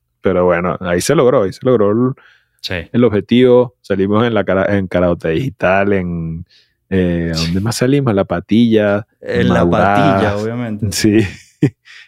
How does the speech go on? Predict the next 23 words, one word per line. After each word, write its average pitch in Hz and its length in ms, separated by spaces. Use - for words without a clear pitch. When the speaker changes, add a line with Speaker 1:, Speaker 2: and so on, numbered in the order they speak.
Speaker 1:
en 104 120
Maduraz, 104 540
un 120 60
Speaker 2:
Obviamente. 120 180
Speaker 1:
poco 107 140
de 117 60
vainas 120 260
esas, 120 300
en, 107 180
en 98 220
todos 98 280
esos 117 500
periódicos 104 500
amarillistas. 107 720
Y 98 140
eso 90 160
era 101 80
lo 113 120
que 104 100
queríamos, 101 540
pues, 95 200
al 98 220
final 90 560